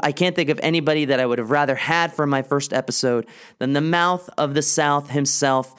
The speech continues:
Mister Tony Winebender. Tony is a festival promoter in Gainesville, Florida. We all know him and love him as Tony from the Fest. If you don't know what the Fest is,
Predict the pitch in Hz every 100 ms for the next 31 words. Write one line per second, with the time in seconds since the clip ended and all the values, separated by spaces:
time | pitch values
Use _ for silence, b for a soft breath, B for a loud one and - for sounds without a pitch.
0 | B B - 131 131 - 151 160 143 135
1 | 135 139 127 110 98 101 - b b b
2 | - 160 170 165 - 151 151 139 - 139
3 | 131 - 175 170 - 165 165 165 160 156
4 | 156 156 135 120 139 147 156 135 143 139
5 | - 143 143 139 143 143 B B B -
6 | 139 180 175 151 147 147 143 139 139 123
7 | 120 123 123 127 120 113 113 107 - 117
8 | 107 104 104 101 - 165 156 - - _
9 | - 120 139 165 170 160 151 143 180 180
10 | - 139 135 -